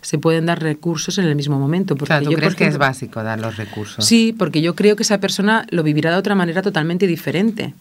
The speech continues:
Speaker 1: Si una persona viene a mí a explicarme que está muy angustiada, que le pasa cualquier cosa, que no sabe por dónde tirar,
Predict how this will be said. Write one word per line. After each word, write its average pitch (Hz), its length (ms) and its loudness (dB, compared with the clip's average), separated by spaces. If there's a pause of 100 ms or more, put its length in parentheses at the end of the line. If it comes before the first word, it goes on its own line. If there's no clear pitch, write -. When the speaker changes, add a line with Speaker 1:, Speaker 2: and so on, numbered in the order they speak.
(200)
Speaker 1:
Si - 140 -6
una 180 100 2
persona 190 240 2
viene 190 160 2
a 170 40 2
mí 165 100 0
a - 20 0
explicarme 160 640 0
que 147 60 -8
está 151 140 -6
muy 170 160 0
angustiada, 165 680 0
que 127 160 -4
le 127 140 -2
pasa 160 600 -2
cualquier 156 360 -4
cosa, 180 240 -2
que 147 100 -6
no 139 60 -2
sabe 143 200 -4
por 147 140 -2
dónde 147 160 0
tirar, 170 320 0